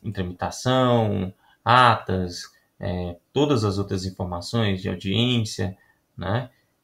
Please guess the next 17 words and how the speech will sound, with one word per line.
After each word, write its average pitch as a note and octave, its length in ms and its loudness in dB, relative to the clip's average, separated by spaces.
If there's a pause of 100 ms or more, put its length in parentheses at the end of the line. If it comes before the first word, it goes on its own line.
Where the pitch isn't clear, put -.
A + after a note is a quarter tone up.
É, F2 640 -6 (360)
a G#2+ 40 -2
gente G2+ 220 -2
conseguiria G#2+ 560 2
presenças G2 640 -2
nas F#2 160 -4
sessões, A2 720 -2 (340)
a G#2+ 40 -4
gente F#2+ 140 -6
conseguiria A2+ 480 0
fazer A#2 520 4
uma E3+ 280 4
pesquisa A2 800 0 (1200)
e B2 480 4
levantar, A#2+ 840 4 (400)
ó, - 140 -14
vou F2+ 160 -8